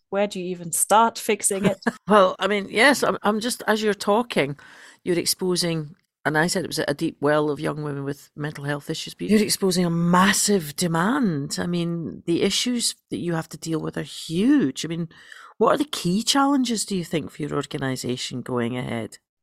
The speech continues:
Speaker 1: Uh, funding. Funding is
Speaker 2: Mm-hmm.
Speaker 1: always, <laughs>
Speaker 2: Yes,
Speaker 1: always the
Speaker 2: yes.
Speaker 1: main issue. Um, so we're constantly seeking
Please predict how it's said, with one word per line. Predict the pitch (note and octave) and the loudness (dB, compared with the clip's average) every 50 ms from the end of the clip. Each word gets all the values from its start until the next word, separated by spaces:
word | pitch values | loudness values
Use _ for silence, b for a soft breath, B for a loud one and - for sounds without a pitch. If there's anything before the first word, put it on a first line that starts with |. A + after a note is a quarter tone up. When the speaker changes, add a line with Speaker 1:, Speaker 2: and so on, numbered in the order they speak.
| _ _ _ - - | _ _ _ -4 -2
Speaker 1:
Uh, | A#3 A#3 A3+ A3+ G#3+ | 2 2 4 2 2
funding. | G3+ - - B3 C4+ D4 C4 A#3+ G#3 G3 G3+ F#3 | 0 0 2 4 4 6 6 4 4 2 -2 -4
Funding | - - B3+ B3 A#3+ A#3 B3+ B3 B3 | -6 -4 -2 0 2 4 4 4 4
is | B3 G#3+ | 4 2
Speaker 2:
Mm-hmm. | C#3+ B2 B2 - | 2 0 0 -2
Speaker 1:
always, | G#3+ A#3 B3 A#3 A3+ C4 C4 B3+ B3 G#3+ - - | -2 0 2 4 6 6 6 6 6 6 4 4
<laughs> | - - - - | 2 -2 -2 -4
Speaker 2:
Yes, | D#4+ - - | 0 6 8
Speaker 1:
always | G3+ F#3+ - B3+ A#3+ B3 D4+ C#4 - - - | 8 8 8 6 6 4 4 2 0 -2 -2
the | A#3 A3+ | 0 2
Speaker 2:
yes. | F3 - | 4 4
Speaker 1:
main | A3+ A#3 A#3 A3+ G3 - - - | 4 4 2 0 -4 -8 -8 -8
issue. | B3+ A3+ - - G#3 G3+ G#3 G#3+ - _ B B B B B B B B - | -6 -6 -6 -6 -6 -6 -6 -6 -8 _ B B B B B B B B -2
Um, | A3+ G#3+ G#3 G#3 G#3 G#3 G3+ G3+ G3+ G3+ G3+ G3+ | 2 4 4 6 6 4 2 0 -2 -2 -2 -2
so | - - A3+ G#3 | -2 -2 -2 0
we're | G#3+ A3 G#3+ | 0 0 0
constantly | G#3+ - C4 A#3+ A#3+ - - G#3 G3+ - F#3+ G3 F#3+ | 2 2 2 2 2 0 -2 -2 -4 -6 -6 -4 -2
seeking | F#3 - - G#3+ G3+ - - G3 F#3 F3+ F3+ F#3 | 0 0 -2 -2 -4 -6 -6 -6 -6 -6 -8 -10